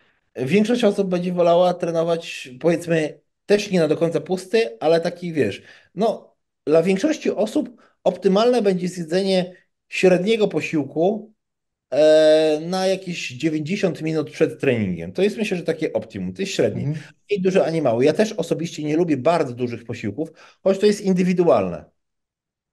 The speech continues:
Speaker 1: Muszę, jeżeli dana osoba reaguje na to dobrze, to okej, to jak najbardziej. Szczególnie jeśli mamy, wiesz, cały, że tak powiem, duży protokół insuliny, e, dobrze sprzężonej, e, z,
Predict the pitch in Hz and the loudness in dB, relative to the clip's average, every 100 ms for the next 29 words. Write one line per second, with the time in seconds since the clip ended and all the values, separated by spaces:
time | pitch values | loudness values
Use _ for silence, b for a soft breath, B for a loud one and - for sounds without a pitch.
0 | _ _ - 165 170 165 - B B 156 | _ _ -6 -4 2 0 0 B B -2
1 | 226 175 175 175 160 165 147 143 151 147 | 0 0 2 2 0 0 0 0 -2 -4
2 | 139 143 101 135 202 262 254 120 85 85 | -2 -2 -4 -4 -4 -2 0 -2 -2 -4
3 | 151 165 175 160 95 107 147 180 B B | -4 -4 -4 0 -2 0 -4 -6 B B
4 | B - 175 185 185 175 160 156 170 156 | B -4 2 4 4 4 2 0 -4 -2
5 | 151 151 151 143 143 B B 143 110 - | -2 -2 0 -2 -4 B B 0 0 0
6 | - - _ - 156 151 143 127 - _ | -8 -14 _ 2 4 6 4 2 -4 _
7 | 113 127 139 127 113 151 147 147 135 143 | -10 -6 -2 -2 2 2 2 -2 0 0
8 | 139 135 - 135 135 151 135 135 139 180 | 0 -4 -8 -10 -6 0 0 2 0 -2
9 | 180 _ _ _ _ - 120 127 127 123 | -4 _ _ _ _ 0 4 6 6 6
10 | 123 127 127 127 120 123 131 139 - - | 4 4 0 0 0 2 2 0 -4 -4
11 | 143 135 127 139 180 180 - 120 131 131 | 0 0 0 0 -2 -8 -6 -2 0 0
12 | 131 131 127 - | -2 -4 -6 -6